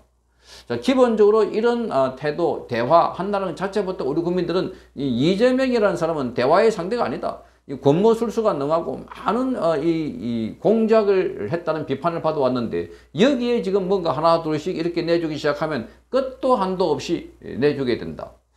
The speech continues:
자, 그래서 오늘 이 건과 관련해서, 어, 이 권 실장은 언론 공개에서 이 차 준비 회동은 민주당과 대통령실이 각자 준비 상황을 점검한 후에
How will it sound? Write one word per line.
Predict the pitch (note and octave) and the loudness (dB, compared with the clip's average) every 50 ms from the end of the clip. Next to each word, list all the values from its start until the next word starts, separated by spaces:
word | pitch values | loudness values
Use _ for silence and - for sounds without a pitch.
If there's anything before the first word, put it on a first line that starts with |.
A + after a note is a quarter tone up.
| _ - - - - - - - - - - - - - _ | _ -20 -20 -20 -20 -20 -20 -18 -18 -18 -18 -20 -20 -14 _
자, | - A#2 A2+ A2 A2 G#2+ G#2+ G#2 G#2 - | 2 4 6 6 6 6 4 2 0 0
그래서 | E3 F3 F#3 F3+ E3+ E3 D#3+ D#3 D3+ D3 - F#3 F#3 F#3 F#3 F3+ | 0 2 4 4 4 4 4 4 2 2 2 2 4 4 4 4
오늘 | - C#3+ D3+ D#3 D3+ C#3+ - D#3 | 2 2 2 2 0 0 -2 -4
이 | F#3 F3+ | -6 -4
건과 | F3+ F#3+ G3 F#3 E3+ | -4 -2 0 2 2
관련해서, | D#3 D3+ D3 D3 D3+ - - A#2+ A#2+ D3+ F3+ - | 2 2 2 0 -2 0 2 2 2 2 0 -2
어, | - A2 A#2 A2+ G2 | -2 -2 -2 -2 -2
이 | A2+ B2+ B2+ A#2+ A2 - - _ _ _ _ _ _ _ | -4 -4 -4 -4 -6 -8 -12 _ _ _ _ _ _ _
권 | - - D#3+ G3+ A3 | 2 2 4 4 4
실장은 | G#3 G#3 G3 F#3 - F#3 F3 E3 F3+ G#3 G#3 - | 4 4 2 2 2 0 0 0 0 -2 -2 0
언론 | C#3+ G3 G3+ F#3+ F3 C#3+ | 2 2 2 2 2 0
공개에서 | C3 B2+ B2+ B2 B2+ B2 - - | 0 0 0 0 -2 -2 -4 -8
이 | - - A2+ C#3+ D3+ - | -6 -4 -2 -4 -4 -2
차 | - G#3 G#3+ A3 A3 A3 | 2 4 6 6 6 6
준비 | A3 - D#3+ D#3+ E3+ E3+ F#3+ F#3 | 4 0 -4 -4 -2 -2 0 0
회동은 | E3 D#3+ D3+ E3 E3+ F3+ D#3 A#2 - | 0 0 0 -2 -2 -2 -4 -4 -4
민주당과 | - D3 G3 G#3 F#3+ F#3+ F3 E3+ D3 C3+ C#3 D3 F3 F#3+ G3 - - - | -2 -2 -2 0 0 0 0 2 0 0 0 2 2 2 2 2 0 -2
대통령실이 | - A#2+ B2+ - F3+ F#3 G3 F#3+ F#3+ F3+ - D3 A#2 F2 - - | 0 0 0 0 -2 -4 -4 -4 -4 -6 -6 -8 -12 -12 -14 -6
각자 | - D#3+ E3+ E3+ - F3+ E3+ D#3+ - | -2 -2 -2 0 0 0 0 0 0
준비 | - B2 C3+ D3+ F3+ F#3+ | -2 -2 -2 -2 -2 -4
상황을 | F#3 - - G#3+ A3+ A#3 A3+ A3 G#3+ F#3+ F3 | -4 -2 0 2 4 4 4 4 4 2 0
점검한 | - F3+ F#3 F#3+ F3+ E3 D#3+ D#3 D3+ C3+ | -2 -2 -2 -2 0 0 0 0 0 0
후에 | A2+ C#3 F3 G#3 A3+ G#3+ G3+ | 2 4 6 6 6 4 0